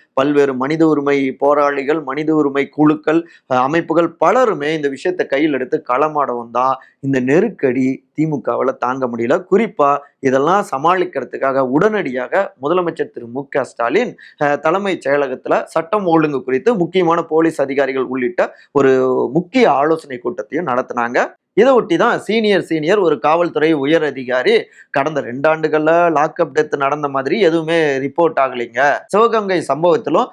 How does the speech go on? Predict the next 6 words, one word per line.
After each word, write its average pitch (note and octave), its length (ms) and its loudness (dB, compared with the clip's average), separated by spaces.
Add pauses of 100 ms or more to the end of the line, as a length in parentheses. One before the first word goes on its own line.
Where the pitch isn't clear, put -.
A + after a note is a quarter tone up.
(160)
நடந்தது F3+ 440 -2
என்ன D3+ 220 -2
அப்படின்னு D#3+ 380 -2
முழுமையாக E3 560 2
விசாரணை C#3+ 460 -2
செஞ்சு B2+ 380 -4